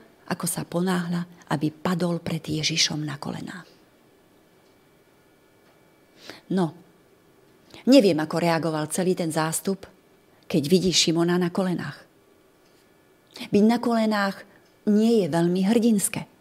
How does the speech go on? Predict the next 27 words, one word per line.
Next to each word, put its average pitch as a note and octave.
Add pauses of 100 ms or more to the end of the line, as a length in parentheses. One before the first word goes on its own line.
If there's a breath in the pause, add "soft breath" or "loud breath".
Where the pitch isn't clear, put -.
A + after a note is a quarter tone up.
(1120 loud breath)
Toto A3
víťazovia F#3
nerobia. G#3+ (320 loud breath)
A -
verím, G3+
že G#3+
mnohí F#3
to G#3 (240 loud breath)
ani G#3
nechápali, A3 (160)
čo -
sa D#3+
to -
deje. D3+ (2000 soft breath)
Ale F3 (320)
Šimon G3+
je F#3
na F3+
kolenách. E3 (1200 soft breath)
Aj G#3
keď - (320 loud breath)
byť F#3
na G3+
kolenách F3+
dnes F#3 (480)
ani G#3
vtedy E3+